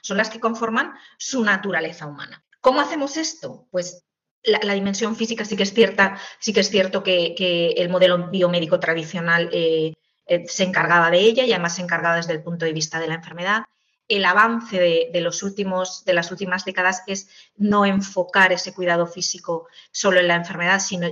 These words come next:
ir viendo también cómo podemos prevenir la aparición de la enfermedad y cómo podemos promocionar,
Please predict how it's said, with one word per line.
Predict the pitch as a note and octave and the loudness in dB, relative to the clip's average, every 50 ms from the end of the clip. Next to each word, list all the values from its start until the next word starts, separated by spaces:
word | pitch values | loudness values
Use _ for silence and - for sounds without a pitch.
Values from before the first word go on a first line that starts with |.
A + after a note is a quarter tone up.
| - _ | -6 _
ir | - G3+ F#3+ E3+ - _ _ | -4 -4 -4 -4 -10 _ _
viendo | - F3+ E3+ D#3 F3 G3+ F#3+ G3 G3 F3+ F3+ | -16 -14 -8 -4 0 0 2 2 2 0 0
también | F3+ F3 F3 F3+ F#3 F#3 F#3 F3+ - _ _ _ _ _ _ _ _ | 0 -2 -2 0 -2 -2 -2 -4 -10 _ _ _ _ _ _ _ _
cómo | _ A3 G3+ G3+ G3 | _ 2 2 4 6
podemos | G3 F#3 F#3+ G3 F#3+ F#3 F#3 - - - | 6 6 6 6 4 2 0 -2 -6 0
prevenir | - G3 F#3 F#3 F3+ F3+ F3 F#3 G3 F#3+ F3+ | 2 4 4 6 6 4 4 2 0 0 0
la | F#3+ F3+ F3 | 0 0 0
aparición | F3 F3 E3+ E3+ - G3 F#3 F#3 | 0 0 -2 -2 -2 -2 -2 -2
de | F3+ F3 | -2 -2
la | E3+ | -4
enfermedad | E3+ E3+ - F3 E3 E3+ E3+ F3+ G3 G#3 A3+ - - - _ _ - _ _ _ | -6 -6 -8 -8 -6 -4 0 2 2 2 2 0 -6 -14 _ _ -20 _ _ _
y | - B3 B3 B3 B3 B3+ D4+ A4 A4+ - - _ _ _ | 4 6 6 8 6 6 2 -2 -6 -8 -12 _ _ _
cómo | A3+ G#3+ A3 A3 | 0 2 2 2
podemos | A3 G#3+ G#3 G#3 G#3+ A3 B3 A#3+ - - - - _ _ _ _ | 2 2 2 2 2 0 0 -2 -4 -10 -16 -20 _ _ _ _
promocionar, | A#3 G#3+ G#3 G3 G3 F#3+ F#3 - - - G3 F3 F3+ F#3+ F#3+ F#3+ G3 A3 C#4+ D#4 - | 4 6 6 6 4 2 0 -2 0 0 0 2 4 4 4 4 2 2 0 -4 -10